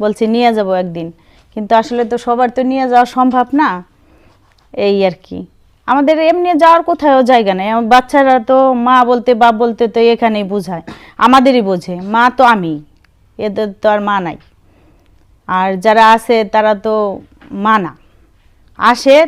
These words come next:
তাদের প্রয়োজনে কাজে লাগায়, "এই কেমন আছিস?" বাস, শেষ, এতটুকুই শেষ। তারা তো আর ওইভাবে সময় দিতে পারে না।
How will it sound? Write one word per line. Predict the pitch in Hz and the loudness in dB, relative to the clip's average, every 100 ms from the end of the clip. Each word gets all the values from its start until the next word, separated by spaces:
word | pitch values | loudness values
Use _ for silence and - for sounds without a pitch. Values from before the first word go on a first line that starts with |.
| 330 | 2
তাদের | 254 254 254 | 0 2 0
প্রয়োজনে | 269 269 262 262 | 0 2 2 0
কাজে | 254 262 269 | 2 2 4
লাগায়, | 262 254 262 311 285 | 2 4 2 2 2
"এই | 285 | 0
কেমন | - 269 254 | 0 0 0
আছিস?" | 233 233 185 175 | -2 -4 -10 -4
বাস, | 190 180 - - | -2 -2 -4 -12
শেষ, | 202 175 - - - - - | -8 -6 -2 2 2 2 -4
এতটুকুই | 233 240 214 214 196 | -6 -8 -14 -14 -16
শেষ। | - 180 - - - - - - - - - | -14 -16 -16 -14 -10 -10 -10 -16 -18 -18 -10
তারা | 208 214 | -6 -6
তো | 208 220 | -6 -4
আর | 220 220 220 | -2 -2 -4
ওইভাবে | 214 233 220 202 202 | -6 -6 -6 -10 -12
সময় | - 226 226 | -10 -8 -6
দিতে | 220 220 220 | -8 -10 -10
পারে | 196 170 | -10 -10
না। | 156 | -14